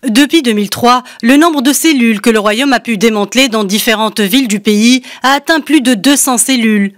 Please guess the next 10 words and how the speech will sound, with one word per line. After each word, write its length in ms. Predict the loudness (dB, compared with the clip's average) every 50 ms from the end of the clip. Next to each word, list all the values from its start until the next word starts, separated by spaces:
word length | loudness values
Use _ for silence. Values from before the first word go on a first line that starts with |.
| _ _ _ _ _ _ 0
Une 200 | 2 2 2 2
approche 340 | 0 -2 -2 -4 -2 -2
efficace, 540 | -4 -6 -8 -6 -2 -2 -2 0 0 -4 -8 -8 -12 _ -4
largement 460 | -2 -2 -2 -2 -2 -2 0 0 0
estimée 480 | 0 0 0 -2 0 0 2 2 0 0
et 60 | -2
reconnue 400 | -2 -4 -2 0 2 2 4 4
au 80 | 4 2
niveau 180 | 0 2 2
international. 840 | 0 0 0 -2 -4 -4 -4 -4 -2 -2 -2 0 0 0 -2 -4 -6